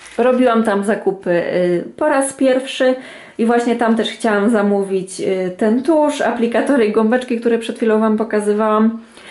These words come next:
Y, ale z racji tego, że, y, były już, y, wykupione, to po prostu dlatego zdecydowałam się na zakupy jeszcze w Paper Concept. A co do zielonych kotów, to już Wam pokazuję. Na początku,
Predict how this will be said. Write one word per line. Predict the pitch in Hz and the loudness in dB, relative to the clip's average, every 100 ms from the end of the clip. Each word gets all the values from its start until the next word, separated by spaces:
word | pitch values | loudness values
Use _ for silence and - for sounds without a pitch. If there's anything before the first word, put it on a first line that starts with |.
| - - 190 | -20 -10 -4
Y, | 196 | -2
ale | - 214 | 0 0
z | 208 | 2
racji | 196 196 202 | 0 -2 -2
tego, | 190 185 | 0 0
że, | 220 180 175 - | 0 0 2 2
y, | 180 170 | 0 0
były | 180 202 185 | 2 2 2
już, | 170 170 170 | 2 0 -4
y, | - - - | -8 -8 -6
wykupione, | 190 240 240 277 - 269 233 214 | -2 0 0 0 0 0 2 0
to | 208 | 0
po | 190 | -2
prostu | 185 190 180 | -2 -4 0
dlatego | 190 190 202 175 180 - - - - | 0 0 0 0 -2 -8 -16 -8 -6
zdecydowałam | 185 196 196 185 185 175 175 | -2 0 2 2 2 2 0
się | 175 | 0
na | 175 170 | 0 2
zakupy | 180 180 175 | 0 -2 -2
jeszcze | 175 - | -4 -6
w | 175 | -6
Paper | 185 175 160 160 | -2 -2 -2 -4
Concept. | 165 175 277 - - - - - | -4 -2 -2 -4 -8 -20 -12 -6
A | 254 | -2
co | 269 | 0
do | 240 | 0
zielonych | 240 226 214 214 | 0 0 0 -2
kotów, | - 311 277 269 | -2 0 -2 0
to | |
już | 208 208 | 0 0
Wam | 185 180 | 0 -2
pokazuję. | 180 - 185 254 277 247 247 - - - - | -4 -6 -4 0 0 0 -2 -12 -20 -18 -6
Na | 254 | -6
początku, | 247 233 254 233 226 - 226 208 196 | -2 -4 -2 0 0 -2 0 2 2